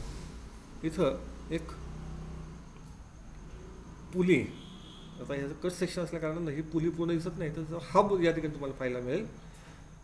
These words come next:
त्या शाफ्टवर एका, अ, कीच्या साहाय्यानं ही पुली बसवलेली असते.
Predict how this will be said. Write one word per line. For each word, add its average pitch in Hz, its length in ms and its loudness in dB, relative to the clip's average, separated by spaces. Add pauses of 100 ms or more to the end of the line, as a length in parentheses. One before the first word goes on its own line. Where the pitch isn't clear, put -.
(720)
त्या 202 120 0
शाफ्टवर 214 500 8 (260)
एका, 190 320 6 (1120)
अ, 143 60 -6 (760)
कीच्या 254 280 2
साहाय्यानं 151 320 6
ही 180 100 4
पुली 139 280 0
बसवलेली 120 360 -2
असते. 156 240 -6